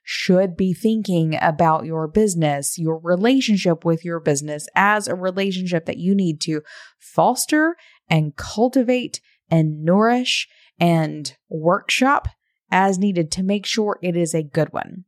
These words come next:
because it is a relationship that defines us.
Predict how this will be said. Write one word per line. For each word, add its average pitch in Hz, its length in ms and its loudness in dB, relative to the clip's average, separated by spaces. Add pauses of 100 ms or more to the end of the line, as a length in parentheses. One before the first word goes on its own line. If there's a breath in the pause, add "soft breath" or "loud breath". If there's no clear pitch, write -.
(100)
because 220 460 2
it 247 140 2
is 294 180 0
a 349 200 2
relationship 165 840 0 (160)
that 170 460 0
defines 165 760 -2
us. - 380 -8